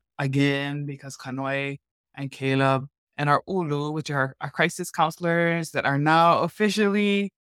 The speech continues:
certified by the state and on the ground helping our communities on Maui Island, as well as those who have been displaced to other islands like Molokai and I believe Lanai too. So multi-island approach,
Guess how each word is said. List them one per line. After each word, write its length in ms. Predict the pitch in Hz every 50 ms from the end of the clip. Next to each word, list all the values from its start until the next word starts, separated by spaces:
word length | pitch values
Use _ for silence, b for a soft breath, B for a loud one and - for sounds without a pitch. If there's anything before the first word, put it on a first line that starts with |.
| _ _ _ _ -
certified 560 | - 190 185 175 175 - 175 170 165 165 160
by 140 | 156 151 147
the 80 | 147 147
state 640 | - - - 170 170 170 165 165 165 165 170 - _ -
and 460 | 147 139 135 131 131 131 127 127 123 -
on 140 | 139 151 151
the 80 | 156
ground 480 | 139 139 139 139 139 135 139 135 139 143
helping 460 | 147 135 127 - - 139 135 131 -
our 100 | - 123
communities 720 | - - 143 139 135 139 139 135 135 135 139 135 139 135 131 _ _ _ _ _ _ _ _ _ _ -
on 220 | - 147 160 165 170
Maui 260 | 160 156 156 160 147
Island, 600 | 135 143 151 156 160 160 170 175 175 180 180 175 - -
as 200 | 131 143 135 131
well 220 | 139 139 139 139 139
as 120 | 135 135
those 260 | - 131 127 135 -
who 120 | - 147 143
have 160 | 135 127 123
been 180 | 131 131 131
displaced 540 | 131 135 - - - 131 120 139 135 - -
to 100 | - -
other 180 | 135 135 - -
islands 400 | - 123 123 123 120 123 139 - -
like 160 | 90 120 -
Molokai 640 | - - 101 - - - - - - 101 95 98 - -
and 320 | - 95 87 80 80 78 -
I 120 | - 143 151 _
believe 260 | - 202 220 226 214 185
Lanai 460 | 151 139 135 135 120 - 110 135 135 -
too. 200 | - 104 80 - -
So 340 | - - - 139 131 127 135 _ _ _ _ _ _ _ _
multi-island 840 | - 175 196 226 - 247 208 180 185 185 185 185 180 175 170 170 175 160 -
approach, 680 | - - - - 175 165 165 165 165 160 - -